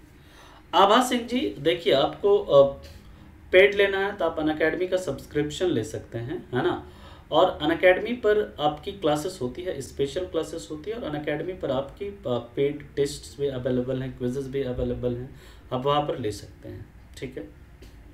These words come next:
उसके बाद फिर एनसीईआरटी, अ, जो theory के साथ साथ, theory and एमसीक्यूज़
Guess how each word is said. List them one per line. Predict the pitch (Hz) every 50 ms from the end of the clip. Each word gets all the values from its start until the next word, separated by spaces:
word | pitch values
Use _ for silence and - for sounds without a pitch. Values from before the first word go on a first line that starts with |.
| - - - - - - - - - - - - - - - - - - - - - - - - - - - - - - - - - - - - - - - - - - - - - - - - - - - - - - - - - - - - -
उसके | 175 180 - - 254
बाद | 247 262 254
फिर | 254 269 254 - - -
एनसीईआरटी, | 349 392 403 - - 240 220 208 208 208 - 247
अ, | - - - - 143 139 139 139
जो | 131 147 180 185 185 - - -
theory | 180 180 185 214 214 208
के | 202 190
साथ | 185 - 165 160 156
साथ, | - - - 165 160 - - - - - -
theory | - 156 156 151 151 - - 143
and | 143 147 156 156 - - 135
एमसीक्यूज़ | 127 131 - - - - - 113 101 95 95 - -